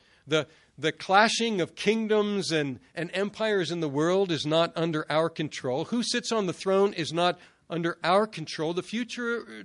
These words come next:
tomorrow is not under our control, but what is under our control is how we will, we will deal with what we're given every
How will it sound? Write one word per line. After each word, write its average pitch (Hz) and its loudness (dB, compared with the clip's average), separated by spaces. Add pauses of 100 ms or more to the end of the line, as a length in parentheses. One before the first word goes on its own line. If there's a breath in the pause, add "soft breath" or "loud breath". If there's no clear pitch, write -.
tomorrow 208 2
is 151 -2
not 160 4
under 143 2
our 127 2
control, 151 -4
but 156 -4
what 185 -2
is 247 0
under 190 -2
our 170 2
control 156 -4 (580 soft breath)
is 165 -2
how 202 2
we 202 -2
will, 165 -2
we 165 -2
will 156 -2
deal 185 0
with 135 -4
what 143 -6
we're 156 -10
given 123 -6 (340 soft breath)
every 127 -6